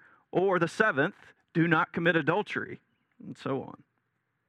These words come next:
What I want to begin talking about this morning, and I'm not gonna finish because there's too much here, but I wanna begin talking about how the wisdom of Sabbath helps us learn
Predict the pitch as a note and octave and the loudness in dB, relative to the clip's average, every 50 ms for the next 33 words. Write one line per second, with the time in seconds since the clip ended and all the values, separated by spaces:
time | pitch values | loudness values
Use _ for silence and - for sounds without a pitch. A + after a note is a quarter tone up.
0 | _ _ _ _ _ _ _ _ _ _ - - - - - - - - - - | _ _ _ _ _ _ _ _ _ _ -20 -20 -20 -20 -20 -20 -20 -20 -20 -20
1 | _ _ - E3+ A3+ C4 C#4 C#4+ C4+ D4 C4+ - - - G#3+ E3+ D3 E3+ B2+ B2+ | _ _ 0 2 2 2 2 0 0 0 0 -2 -2 -6 -4 -2 -2 -2 -2 -2
2 | B2 D#3+ F3+ G3 G3+ G3 F#3 - F3 D#3+ D3+ - - D3 D3 C3+ C3 B2 C3+ C3 | -2 0 0 0 0 -2 -4 -2 -2 -2 -2 -2 -2 -2 0 0 0 2 0 0
3 | C3 B2 - - C#3+ C3 - - D3+ D3 C#3 C#3 C3 B2 A#2 B2+ C3 D3 F3+ A#3+ | 0 -2 -2 -6 -8 -10 -6 -4 -2 0 2 2 2 2 0 2 2 2 2 2
4 | C4 - A3 G3 F3 - - A3 A3 G3 D#3+ C#3+ - - D3+ D3+ - F3 D#3 C3 | 0 2 2 0 0 0 0 0 2 2 2 0 0 -2 -2 0 0 0 -2 2
5 | C#3+ C#3+ C#3 - - - _ - - - G#3+ G#3 G3+ F#3+ E3 - - - F3+ F3 | 0 0 0 0 -6 -20 _ -10 -4 -2 -2 0 2 0 0 0 -2 -2 0 0
6 | D3 A2 G2 A#2+ D#3+ G3+ _ _ _ _ _ _ _ _ _ - C#3+ D#3 E3+ E3+ | 0 2 0 -2 -4 -6 _ _ _ _ _ _ _ _ _ -2 0 0 0 0
7 | F3 G3 G#3 G3 F3+ F3+ D3 C#3 F#3+ F#3+ F#3+ F#3 - - F3 D#3 D#3+ - E3+ D3+ | 0 0 0 0 0 -2 0 2 2 2 2 0 0 -2 -2 -2 0 -2 -2 -2
8 | D3 C3+ C#3+ C#3 - C#3+ D3 C#3+ C#3+ C#3 C3 D3+ E3 E3+ D#3+ F3+ F#3+ F#3 F3+ E3 | 0 0 0 0 0 -2 -2 -2 -2 -2 0 0 0 0 0 -2 -4 -4 -4 -4
9 | - - D#3+ C#3+ C#3+ C#3 C3+ C#3 C3+ - - - - E3 D#3 - - - - E3 | -4 0 0 2 2 2 2 0 -2 -2 -8 -4 -2 -2 -2 -4 -8 -2 0 0
10 | D#3+ - - - C#3 B2+ C#3 C#3+ C#3+ C#3+ C#3 C#3 C3+ C3 C3 B2+ | 0 0 -4 -12 -10 -4 0 2 4 6 6 4 4 2 -2 -6